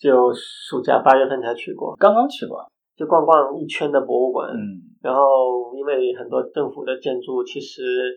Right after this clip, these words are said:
Speaker 1: 对吧，既然你是花的是纳税人的钱，
Speaker 2: 嗯。
Speaker 1: 总要让你进去看看。
Speaker 2: 嗯，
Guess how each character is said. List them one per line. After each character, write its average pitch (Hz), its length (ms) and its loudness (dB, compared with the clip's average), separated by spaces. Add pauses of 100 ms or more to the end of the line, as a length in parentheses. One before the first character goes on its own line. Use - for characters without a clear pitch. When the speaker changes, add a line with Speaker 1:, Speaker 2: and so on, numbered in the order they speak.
(300)
Speaker 1:
对 139 80 0
吧， 127 240 4
既 147 80 -6
然 135 160 4
你 131 40 -4
是 131 140 -4
花 139 220 8
的 139 80 6
是 143 180 -4
纳 143 140 4
税 139 160 0
人 127 100 0
的 127 100 -2
钱， 127 380 -6
Speaker 2:
嗯。 - 20 -10
Speaker 1:
总 127 140 -4
要 127 220 6
让 131 160 4
你 123 80 -4
进 123 140 -8
去 131 100 -8
看 131 180 -2
看。 131 280 2
Speaker 2:
嗯， 110 320 -12